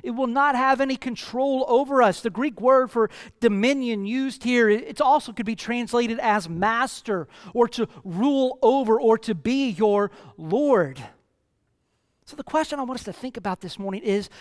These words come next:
to what or to whom is your Lord? What has control over your life? What is your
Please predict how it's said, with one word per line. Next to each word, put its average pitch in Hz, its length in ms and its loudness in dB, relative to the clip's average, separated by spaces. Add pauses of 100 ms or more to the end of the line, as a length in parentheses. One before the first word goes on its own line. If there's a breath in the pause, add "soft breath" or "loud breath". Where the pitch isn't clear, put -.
(260 loud breath)
to 240 200 -2
what 202 760 2
or 240 240 2
to 220 280 -2 (460 soft breath)
whom 208 480 -2 (320 soft breath)
is 254 460 -4
your 190 560 -6 (220)
Lord? 147 580 -12 (1300)
What 240 120 -6
has 330 140 -4
control 202 800 -8
over 165 320 -10 (100)
your 156 240 -12
life? - 300 -10 (1200)
What 254 240 -6
is 226 380 -8
your 160 320 -8